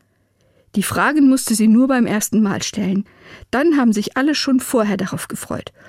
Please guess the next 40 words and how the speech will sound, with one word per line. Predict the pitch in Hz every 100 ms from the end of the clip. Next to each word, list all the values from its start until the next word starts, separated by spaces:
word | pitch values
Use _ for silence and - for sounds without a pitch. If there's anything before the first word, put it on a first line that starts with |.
| - - -
Und | - 202
sie | 214
haben | 226 226
alles | 214 233 -
Mögliche | 220 320 - - -
am | -
Himmel | 180 160 165
entdeckt. | 202 - - - - _ _ _ _ _ -
Danach | 180 262 277
sind | 262 226
wir | 185
reingegangen, | 180 202 247 294 302 294 330
hat | 285
die | 277
Lehrerin | 254 254 247 254 240
gesagt, | 240 233 233 - - - - - -
und | 208
sie | 208
sollten | 208 202 - -
aufschreiben | 208 262 - - 226 233 233 226
oder | 185 165
malen, | 175 185 220 226 214
was | 190
sie | 202
gesehen | 185 180 135 135 175
haben. | - 165 - _ _ _ _ _ - -
Sie | 208
waren | 185 190 190
richtig | 262 285 254 -
mit | 220
Begeisterung | - - 190 190 - 170 139
dabei. | - - - - _ _ - - _ _
Viele | - 294 320 254
sind | 240 220
dabei | 208 208
erstmals | 214 269 - 269 262 254
richtig | 262 254 254 -
zur | 262 247
Ruhe | 285 220
gekommen. | 143 - 175 170